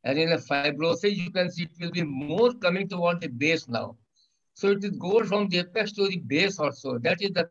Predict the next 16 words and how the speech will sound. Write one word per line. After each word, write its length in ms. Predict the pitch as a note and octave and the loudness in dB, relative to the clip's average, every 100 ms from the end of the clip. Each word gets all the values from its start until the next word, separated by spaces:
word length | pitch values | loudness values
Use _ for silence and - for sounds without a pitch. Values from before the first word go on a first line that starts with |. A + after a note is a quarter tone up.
| - | -8
th-, 160 | D#3 | -6
that 160 | B2 D#3 | -2 -2
is 140 | E3+ D#3 | -4 -4
the 240 | C#3+ C#3+ _ _ _ _ _ | -2 -2 _ _ _ _ _
thickening 400 | - D#3 D3+ D#3 | -2 -2 0 0
in 140 | D3+ C3 | 0 0
that 240 | C3 B2 | -2 -2
case. 240 | C3+ G#2+ A2+ _ _ _ _ _ _ _ _ _ _ _ _ _ _ _ _ _ _ _ - | -4 -4 -8 _ _ _ _ _ _ _ _ _ _ _ _ _ _ _ _ _ _ _ -8
Whatever 500 | C3 D3+ E3+ E3+ E3+ | -4 0 2 4 4
your 140 | E3+ | 2
senior 440 | - D3+ D3 E3+ | 0 -2 0 -2
told 320 | E3 D#3 D#3+ E3 | -2 -2 -2 -2
you 120 | D#3+ | -2
may 160 | D#3 D#3 | -2 -4
be 100 | D3+ | -2
correct. 400 | C#3 C3+ B2+ | -2 -2 -4